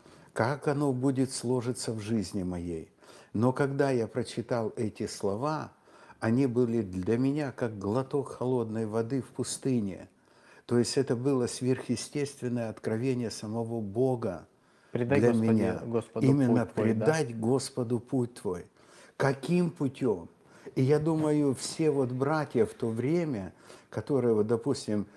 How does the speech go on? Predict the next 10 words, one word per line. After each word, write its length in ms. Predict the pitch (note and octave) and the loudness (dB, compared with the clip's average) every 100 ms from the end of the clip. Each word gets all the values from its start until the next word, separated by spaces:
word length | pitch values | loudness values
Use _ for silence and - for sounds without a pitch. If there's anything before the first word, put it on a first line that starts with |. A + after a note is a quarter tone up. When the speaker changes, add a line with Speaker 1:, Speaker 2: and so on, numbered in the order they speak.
| - - | -20 -14
Speaker 1:
мой 260 | - C3+ B2+ | -2 0 0
папа 380 | - A#2 A2 A2 | 0 -4 -2 -2
Николай 460 | G#2+ G#2 G#2 G#2 | -2 -2 -2 0
Романович 600 | G#2 G2+ G2+ F#2+ F#2+ F2+ | 0 -2 -2 -2 -2 -4
Савченко, 720 | - G2+ F#2 - F2+ E2 G2 | -4 -4 -4 -8 -10 -8 -6
да, 280 | F#2 A#2 G#2+ - _ _ - - - | -2 -2 -4 -12 _ _ -20 -20 -8
он, 180 | G2+ A2+ | -2 0
когда 440 | B2+ A#2+ B2+ A#2+ | 0 0 0 0
мне 340 | G2+ G#2+ G#2+ G2+ | 0 -4 -2 -4
вспоминается, 1080 | - - G#2+ G#2+ B2 C3 A2+ - - F#2 | -4 -6 -4 -2 -2 -2 -4 -4 -8 -10